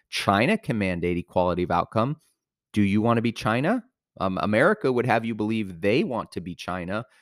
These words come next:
American politicians would have you believe, belay my last on America, sorry, right?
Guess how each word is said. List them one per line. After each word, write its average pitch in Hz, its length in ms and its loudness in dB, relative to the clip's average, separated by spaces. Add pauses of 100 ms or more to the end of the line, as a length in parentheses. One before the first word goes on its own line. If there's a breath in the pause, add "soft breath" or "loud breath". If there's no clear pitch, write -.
(200 soft breath)
American 110 420 0
politicians 101 840 -2
would 87 120 -8
have 90 200 -4
you 87 100 -8
believe, 87 360 -6
belay 92 180 -2
my 87 120 -6
last 85 300 -6
on 82 80 -10
America, 107 520 -4
sorry, 90 400 -6 (720)
right? 101 240 -2